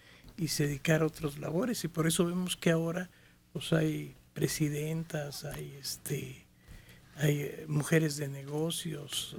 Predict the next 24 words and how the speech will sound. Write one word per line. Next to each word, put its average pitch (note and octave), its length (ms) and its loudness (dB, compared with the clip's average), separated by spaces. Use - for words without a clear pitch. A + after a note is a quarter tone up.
hay D3 360 -6
abogadas, - 840 0
hay D#3 120 0
ministras D#3 580 -2
de C#3+ 80 -6
la C#3 120 -4
corte, E3 540 0
hay D#3+ 240 -4
de D#3+ 120 6
todo. A#3 340 8
Entonces, F3+ 640 4
este, C#3+ 520 0
creo E3+ 280 6
que F3+ 100 2
afortunadamente D#3+ 1000 0
contribuyó D3+ 600 2
mucho F3 320 2
la E3 200 2
píldora E3+ 460 2
a, C#3 360 2
a D3 140 2
desdorar D3+ 640 2
la, C3+ 400 -8
la D3+ 540 -8